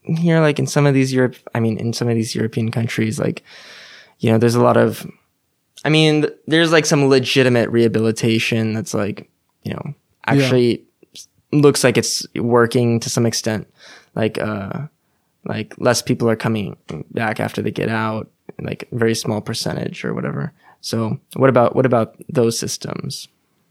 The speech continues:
Speaker 2: Yeah, I think rehabilitation is necessary. So the front end would prevent a lot of people from getting there, but then for the
Speaker 1: Right.
Speaker 2: people who do get there,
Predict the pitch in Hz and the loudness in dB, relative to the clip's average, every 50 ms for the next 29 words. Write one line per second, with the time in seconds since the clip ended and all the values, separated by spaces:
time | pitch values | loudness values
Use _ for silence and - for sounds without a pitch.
0 | _ _ - 143 147 143 131 123 120 - 151 139 127 - 127 131 131 127 120 127 | _ _ 0 2 2 2 2 0 -2 -2 -2 -2 0 -2 -2 -2 -2 0 0 -2
1 | 127 123 117 - 127 123 117 - - 117 117 117 - 123 117 123 - - - - | -2 -2 -4 -4 -6 -8 -8 -10 -12 -14 -12 -12 -10 -10 -10 -10 -12 -10 -10 -10
2 | - - - - - - 147 156 151 147 147 - - 196 202 202 185 175 165 165 | -10 -10 -10 -8 -2 2 2 4 4 4 2 2 4 6 6 8 8 8 8 6
3 | 160 143 139 143 135 131 151 - _ _ _ _ - 143 139 127 143 151 139 - | 6 6 4 4 2 0 -4 -10 _ _ _ _ -2 0 2 4 4 2 2 0
4 | 147 135 127 127 123 120 - - 127 - 127 120 117 120 120 117 127 127 131 127 | -2 -4 -4 -4 -6 -4 -6 -8 -8 -8 -8 -8 -8 -6 -6 -4 -4 -4 -2 -2
5 | 127 131 131 131 123 135 131 - 135 131 127 - - _ _ - - - - 147 | -2 0 -2 -2 -2 -4 -4 -2 -2 0 -2 -2 -6 _ _ -20 -8 -4 -2 -2
6 | 143 - 180 180 156 160 135 151 147 139 143 165 170 160 135 131 127 117 - - | 2 2 2 2 4 4 4 4 4 4 4 6 6 6 4 2 0 -2 -2 -4
7 | 123 117 117 - - - | -4 -4 -4 -6 -10 -12